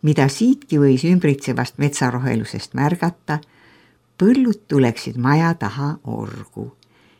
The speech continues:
Kitsas jalgrada viiks maja juurest alla oja äärde, kus on lootsik vaia küljes ootamas.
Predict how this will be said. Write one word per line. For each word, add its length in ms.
Kitsas 440
jalgrada 720
viiks 340
maja 320
juurest 460
alla 340
oja 380
äärde, 560
kus 200
on 200
lootsik 640
vaia 340
küljes 400
ootamas. 840